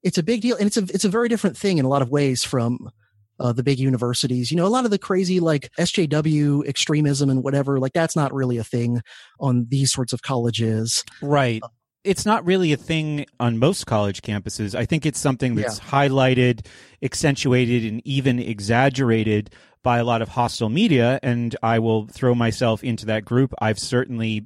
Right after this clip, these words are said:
Speaker 2: taken the bait on these stories before, and I think, uh, one of the re-, it's unfortunate that all of that is happening with a certain population of college students, but what's really unfortunate is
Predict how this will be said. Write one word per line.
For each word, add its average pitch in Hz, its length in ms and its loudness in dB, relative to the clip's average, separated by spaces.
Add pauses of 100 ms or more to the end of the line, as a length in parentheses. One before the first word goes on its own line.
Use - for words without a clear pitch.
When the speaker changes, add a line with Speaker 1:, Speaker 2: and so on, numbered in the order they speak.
Speaker 2:
taken 117 260 -4
the 107 80 -2
bait 110 360 0
on 104 160 -2
these 107 200 -4
stories 110 440 0
before, 110 560 0 (420)
and 139 140 0
I 139 80 0
think, 202 320 -4 (100)
uh, - 80 -2
one 151 380 -2
of 143 60 2
the 131 100 0
re-, 151 180 0
it's 139 220 -4
unfortunate 160 600 -2
that 131 200 2
all 127 260 2
of 113 80 -2
that 120 300 -2
is 127 240 -2
happening 104 720 -2
with 123 320 -2
a 113 120 -2
certain 117 320 -4
population 107 680 -4
of 95 100 -10
college 113 360 2
students, 101 420 -4 (340)
but 117 380 0
what's 120 240 0
really 208 300 2
unfortunate 117 680 -2
is 120 460 -2